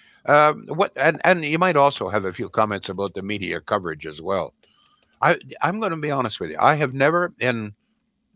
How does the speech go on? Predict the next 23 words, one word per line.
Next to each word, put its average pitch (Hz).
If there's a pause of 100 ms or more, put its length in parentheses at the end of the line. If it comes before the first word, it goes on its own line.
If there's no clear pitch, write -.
(140)
sixty 220
years 135
pretty 98
well 101
of, 90
uh, 85
reporting 107 (340)
in 98
this 104
country, 101 (220)
I 147
don't 269
think 151
I've 110
ever 170
seen, 110 (640)
you 151
know, 233
the 170
only, 170
the 123
only 170 (100)
campaign 139